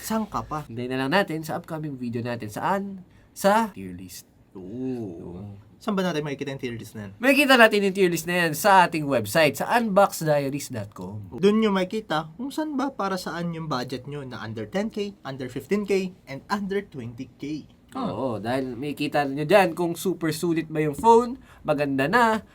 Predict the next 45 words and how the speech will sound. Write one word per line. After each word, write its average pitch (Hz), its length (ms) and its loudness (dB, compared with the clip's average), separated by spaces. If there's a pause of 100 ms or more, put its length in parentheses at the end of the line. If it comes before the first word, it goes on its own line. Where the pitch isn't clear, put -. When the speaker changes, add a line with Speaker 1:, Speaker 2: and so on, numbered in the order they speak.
(120)
Speaker 2:
sakto 120 400 -2
lang, 196 480 8 (240)
overpriced, 135 840 2 (320)
o 233 400 6
needs 135 240 -2
improvement. 95 560 -8
Speaker 1:
At - 240 12
kung 294 160 2
gusto 285 80 0
nyo 277 160 0
pa 269 80 2
makapanood 254 560 4
ng 233 140 2 (100)
mga 220 160 0
gantong 214 400 0
cellphone, 202 560 2
mga 160 160 0
budget 156 480 -2
phone, 175 560 0
yung 160 160 -4
mga 151 80 -2
pasok 165 320 -2
sa - 160 -8
mga 147 480 -6 (160)
five 160 320 -2
thousand, 185 400 2
ten 135 180 -8
thousand, 180 540 0 (160)
mag-comment 220 480 0
lang 226 160 -2
kayo 220 160 0
dito 220 240 -4
kung 202 100 -4
anong 180 240 0
phone 175 380 -4 (160)
or 160 160 -6
kung 151 160 -8
may 127 100 -6
idea 127 220 -4
man 143 160 -8
kayo. 151 340 -6
At 262 240 8
ako 226 160 2
si 220 140 -6
Cleo. 254 560 8